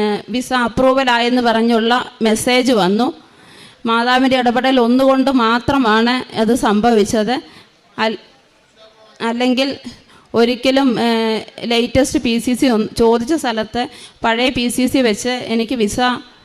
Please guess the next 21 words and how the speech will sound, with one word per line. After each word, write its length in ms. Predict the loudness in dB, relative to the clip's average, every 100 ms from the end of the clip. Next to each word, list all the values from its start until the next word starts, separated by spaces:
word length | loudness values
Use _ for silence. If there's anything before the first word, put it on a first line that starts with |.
| _ _ _ _ -6
അപ്രൂവലായി 560 | 0 2 4 2 0
ലഭിക്കുകയില്ലായിരുന്നു. 1120 | 0 2 0 0 -2 -2 0 0 2 2 0 -2 -8 -20 _
ഇന്നലെ 280 | -2 -2 0
എൻ്റെ 200 | 0 0
പാസ്പോർട്ട് 540 | 0 0 0 0 0 2
വിസ 240 | 0 2
അടിച്ച് 320 | 0 0 2
എൻ്റെ 220 | 2 2 0
കയ്യിൽ 380 | 0 0 -2 -2
കെട്ടി. 380 | -4 -2 -4 -4 -8 -20 _ _ _ _ -2
അടുത്ത 280 | -2 0
വെള്ളിയാഴ്ച 580 | 0 2 2 2 0 -2
ഞാൻ 240 | 0 0 -2
ടിക്കറ്റ് 320 | -4 -4 -2
എടുത്തിരിക്കുകയാണ് 720 | -4 0 0 0 0 2 2
പോകാനായിട്ട്. 960 | 2 2 2 0 -2 -2 -4 -6 -8 -10 -14 -20 -10
ഇത്രയും 400 | -6 -2 0 2
അനുഗ്രഹം 500 | 2 2 2 2 2
നൽകിയ 340 | 2 0 0 0
മാതാവിനും 600 | 2 0 2 2 2 2
ഈശോയ്ക്കും 720 | 0 0 2 2 0 0 -4